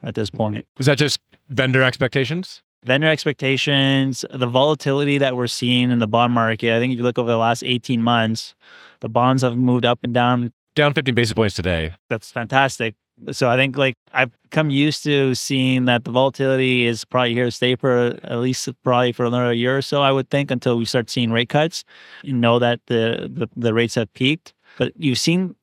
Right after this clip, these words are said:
Speaker 1: bonds move up and down a hundred basis points a handful of times in the last eighteen months. And just based off that, it's impossible to know what anything is worth. And that's been one of the main reasons why we haven't done anything.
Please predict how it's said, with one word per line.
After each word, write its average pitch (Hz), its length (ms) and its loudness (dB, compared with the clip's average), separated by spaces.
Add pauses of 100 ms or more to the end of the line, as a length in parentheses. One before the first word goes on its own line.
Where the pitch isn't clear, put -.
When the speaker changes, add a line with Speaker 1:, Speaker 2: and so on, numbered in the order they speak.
(100)
Speaker 1:
bonds 135 600 -2
move 131 260 0
up 135 180 -2
and 135 160 -6
down 123 440 0
a 120 80 -6
hundred 123 280 -4
basis 123 360 0
points 117 520 -2 (180)
a 127 120 -4
handful 131 400 2
of 120 80 -2
times 123 560 -2 (180)
in 123 120 -2
the 113 80 2
last 113 260 2
eighteen 127 340 0
months. 107 460 0 (300)
And 120 80 0
just 127 160 2 (200)
based 147 300 2
off 127 220 2
that, 117 300 -2 (120)
it's 127 220 -6
impossible 135 540 -4
to 131 120 -6
know 127 160 2
what 123 140 2
anything 123 360 -2
is 110 140 -2
worth. 110 400 0 (240)
And 113 480 0 (240)
that's 120 240 -2
been 127 200 0
one 120 140 0
of 127 60 2
the 123 60 0
main 123 160 0
reasons 123 280 0
why 120 100 2
we 120 120 2
haven't 120 240 0
done 113 180 0
anything. 107 420 -4